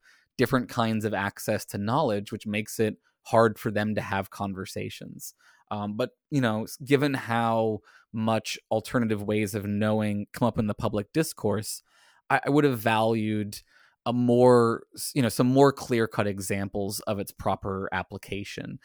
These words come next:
I feel like I got that more with some of the other, um, theories. So, you know, and this is, this is also something that,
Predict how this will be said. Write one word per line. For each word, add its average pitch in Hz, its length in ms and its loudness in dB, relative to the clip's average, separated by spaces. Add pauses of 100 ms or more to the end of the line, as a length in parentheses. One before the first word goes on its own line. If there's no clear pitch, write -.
(220)
I - 60 -10
feel 104 140 -2
like 101 100 -4
I 101 80 -2
got 98 340 -2
that 104 220 -2
more 104 420 0
with 104 140 -4
some 104 140 -8
of 98 80 -8
the 104 120 -4
other, 98 440 -4 (320)
um, 98 400 -6
theories. 127 640 2 (320)
So, 107 640 6
you 139 100 2
know, 110 260 2
and 156 160 0
this 165 140 2
is, 143 320 -2
this 170 100 -2
is 190 60 2
also 202 160 6
something 120 640 0
that, 107 520 -2